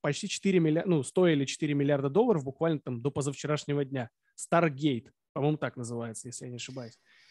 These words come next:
И получается, что, а, Subspace, э, идёт по этому же пути, но я у Stargate не слышал,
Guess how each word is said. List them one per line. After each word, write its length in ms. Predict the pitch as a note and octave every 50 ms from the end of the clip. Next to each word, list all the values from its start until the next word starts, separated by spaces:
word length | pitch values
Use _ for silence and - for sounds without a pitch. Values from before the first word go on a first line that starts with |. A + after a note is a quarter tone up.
| _
И 80 | - C#3
получается, 640 | C3 E3+ F3 F3+ F3+ - A#3 A#3+ A#3+ A#3 - G3
что, 800 | F3 - - - F3+ F3 F3 E3+ E3 D#3+ D#3 D3+ D3 C#3+ C#3 C3+ - _ _ _ _ _ _ _
а, 220 | D3 C#3+ C#3+ C#3+ C#3
Subspace, 800 | - - E3+ D#3 - - - - G#3+ A#3 B3+ B3+ A#3 - - - _ _ _ D#3+
э, 640 | D#3 C#3+ D3 C#3+ C#3+ C#3 C#3 C#3 C#3 C3+ C3+ C3+ C3+
идёт 320 | C#3+ C#3+ E3 G3 G3 G3 G3
по 60 | F3+
этому 300 | F3+ F#3+ F#3 F3+ E3 D#3+
же 120 | C#3 E3 D#3
пути, 340 | - F3 E3 - A#3+ C4+
но 120 | C4 G3 E3
я 180 | D#3 F#3 G3+
у 60 | G3 F3
Stargate 560 | - - F#3 E3+ E3+ D#3 G#3+ A#3+ A#3 - E3+
не 120 | E3+ E3+ E3
слышал, 460 | - A3 A3+ - - C#3+ C3+ -